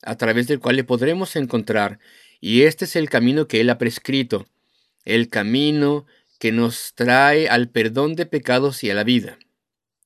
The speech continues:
Y puede haber solamente un camino. No puede haber diferentes opciones. Una religión dirá, "Tú necesitas la gracia de Dios,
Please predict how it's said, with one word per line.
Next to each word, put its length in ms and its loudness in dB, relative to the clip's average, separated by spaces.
Y 280 2
puede 360 2
haber 240 2
solamente 760 0
un 140 -2
camino. 580 -4
No 280 2
puede 240 2
haber 320 4
diferentes 800 0
opciones. 720 -6
Una 260 2
religión 440 0
dirá, 500 2
"Tú 280 0
necesitas 840 -2
la 80 -2
gracia 400 0
de 120 0
Dios, 540 0